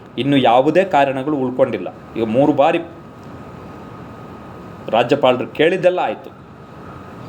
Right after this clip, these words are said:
ಸ್ಪಷ್ಟ, ಫಸ್ಟ್ ಎಂಟು ತಿಂಗಳು ಏನೂ ಮಾತಾಡದೆ ಫೈಲ್ ಇಟ್ಕೊಂಡ್ರು ರಾಜ್ಯಪಾಲರು. ವಿಷಯ ಬಹಿರಂಗ ಆಗಿ ಸಾರ್ವಜನಿಕರಿಗೆ, ಜನಸಾಮಾನ್ಯರಿಗೆಲ್ಲ ಗೊತ್ತಾದ ಬಳಿಕ ಒಂದು ಪಿಳ್ಳೆನೆವ ಹುಡುಕಿದ್ರು,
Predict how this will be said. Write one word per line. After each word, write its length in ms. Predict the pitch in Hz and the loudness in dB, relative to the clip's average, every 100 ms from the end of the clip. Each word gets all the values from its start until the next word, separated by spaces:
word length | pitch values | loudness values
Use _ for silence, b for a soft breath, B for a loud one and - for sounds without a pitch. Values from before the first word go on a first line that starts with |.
| - - - - - - - - | -16 -16 -16 -16 -16 -16 -16 -16
ಸ್ಪಷ್ಟ, 360 | - 104 98 - - 87 - | -4 0 0 -2 -4 -8 -2
ಫಸ್ಟ್ 260 | 110 110 139 | 0 2 2
ಎಂಟು 200 | 143 139 | 2 2
ತಿಂಗಳು 580 | 147 143 156 170 180 - - - - - - | 2 4 6 6 2 -4 -16 -18 -18 -18 -8
ಏನೂ 360 | 101 123 151 175 | 0 2 4 4
ಮಾತಾಡದೆ 560 | 151 139 156 175 170 180 | 4 2 4 2 2 0
ಫೈಲ್ 280 | - 160 | 2 2
ಇಟ್ಕೊಂಡ್ರು 400 | 156 - - 120 | 0 0 0 2
ರಾಜ್ಯಪಾಲರು. 800 | 110 117 117 107 120 101 87 - - - - - - - - - - | 2 2 2 4 4 2 -8 -16 -20 -18 -18 -16 -16 -16 -16 -16 -4
ವಿಷಯ 380 | 98 113 165 180 | -2 2 4 4
ಬಹಿರಂಗ 500 | 160 156 175 175 170 | 6 6 6 4 4
ಆಗಿ 260 | 170 165 170 | 4 2 -2
ಸಾರ್ವಜನಿಕರಿಗೆ, 840 | 143 139 170 170 165 165 160 156 | 0 2 4 4 2 2 0 0
ಜನಸಾಮಾನ್ಯರಿಗೆಲ್ಲ 960 | - - 156 160 160 165 165 156 156 156 | 2 2 4 2 2 2 0 2 2 2
ಗೊತ್ತಾದ 420 | 135 135 160 160 | 2 4 4 2
ಬಳಿಕ 340 | 156 151 147 180 - - B - - | 2 0 4 4 2 -8 B -16 0
ಒಂದು 180 | 135 147 | 2 2
ಪಿಳ್ಳೆನೆವ 560 | - 151 185 180 175 | 2 4 4 4 0
ಹುಡುಕಿದ್ರು, 420 | 160 151 151 131 | -2 -2 -2 -2